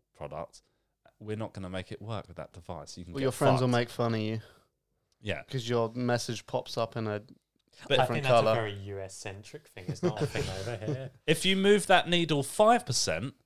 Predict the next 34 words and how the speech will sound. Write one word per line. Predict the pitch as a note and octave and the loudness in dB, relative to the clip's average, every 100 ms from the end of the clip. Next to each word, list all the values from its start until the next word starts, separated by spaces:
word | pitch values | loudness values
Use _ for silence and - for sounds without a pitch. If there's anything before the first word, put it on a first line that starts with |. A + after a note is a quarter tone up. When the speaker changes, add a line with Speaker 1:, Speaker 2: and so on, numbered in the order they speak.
| _ | _
Speaker 1:
that's | D#3 - - | -2 -2 -6
twenty | - F#3+ G3+ F#3 F#3 D#3 - | -4 -2 0 -2 -4 -6 -4
billion | G#3 G3 G#2 F2+ | 0 2 0 -2
a | |
year | D#2 D2+ D#2 A2 _ _ _ _ | -6 -4 -4 -4 _ _ _ _
you | A#2+ E3 | -6 -6
could | - F3 - | -2 -4 -2
pay | - F3+ F3 | 2 4 4
for | - F3+ | 0 0
Disney | - F3+ C#3+ F2 D#2+ F#2 - G#2 | 4 4 4 -2 -4 -4 -4 -8
in | |
half | G2 - D3+ C#3 C3 - | -10 -2 4 6 4 0
a | |
decade | A#2 G#2 - E2+ D#2+ E2 - | 0 -2 -2 -6 -6 -6 -10
of | F#2 | -4
that | F2 - | -4 -2
alone. | F2+ E2 C#2 C2 _ _ _ _ _ _ _ _ | -2 -4 -6 -16 _ _ _ _ _ _ _ _
The | B2+ | -2
ways | C#3 E3 G3+ G3+ - D#3+ | 2 4 4 2 -2 -2
Apple | D#3+ - D#3 | -2 -2 -4
could | - C3 - | -2 -6 -2
integrate | D3+ E3+ - D3+ G#2+ E2+ D#2 | -4 -2 -2 -2 0 -2 -2
with | G2+ F#2+ - | -6 -6 -2
Disney | D3 D#3+ E3 D#3+ | -2 0 -2 -4
productions | - D3 B2 - - E2+ D2+ F2 - - | -4 -4 -4 -4 -8 -8 -8 -12 -10 -4
are | G#2 | -2
more | G#2+ A2+ A#2 A2 | 0 0 2 0
than | G2 F#2 | -2 -6
the | G2 | -8
colours | - C3 B2 - - F2+ | -4 -4 -4 -6 -10 -8
of | - | -8
a | |
rainbow. | E2 F2+ G#2 A2 - - _ _ _ _ _ _ _ _ B2+ | -6 -4 -4 -4 -8 -14 _ _ _ _ _ _ _ _ -4
Imagine | C#3 D#3+ F#3+ - G3+ G3+ | 0 2 2 0 -4 -6